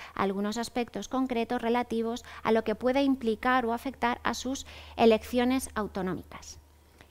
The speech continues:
Municipales. También cada cuatro años,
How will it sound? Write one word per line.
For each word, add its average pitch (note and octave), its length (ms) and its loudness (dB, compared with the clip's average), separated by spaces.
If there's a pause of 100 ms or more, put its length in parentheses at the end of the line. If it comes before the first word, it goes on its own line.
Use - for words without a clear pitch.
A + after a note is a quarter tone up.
(260)
Municipales. B3 920 4 (340)
También A#3 480 2
cada F#3+ 500 -4
cuatro G3+ 380 -2
años, D4 420 0